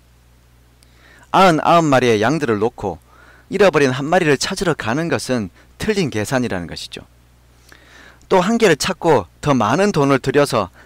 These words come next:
잔치를 벌이는 것도 틀린 계산입니다. 그리고 자기의 몫을 다 받아가서 탕진한 아들을 위하여 먼저 달려가서 입히고 회복시키고 그를 위하여 잔치를 준비하는 것도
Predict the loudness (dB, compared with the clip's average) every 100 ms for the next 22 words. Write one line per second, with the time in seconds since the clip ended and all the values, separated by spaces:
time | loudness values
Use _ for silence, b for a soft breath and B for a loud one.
0 | b -2 0 0 0 0 0 -2 -2 -4
1 | -4 -6 -6 -6 -6 -6 -8 -8 -8 -12
2 | -14 -20 _ _ _ _ _ _ B B
3 | B B B -2 2 2 4 2 4 2
4 | 2 2 0 0 -2 0 2 2 0 -4
5 | -4 -6 -2 0 2 2 2 0 2 0
6 | 2 0 -2 B B B 0 2 4 2
7 | 4 4 4 2 -2 -8 -8 -6 -6 -6
8 | -10 B B -4 -2 -2 -4 -6 -10 -12
9 | -14 B B B B -2 4 4 6 6
10 | 4 2 -2 0 0 0 -2 -4 -2 -2
11 | -2 -6 -2 -2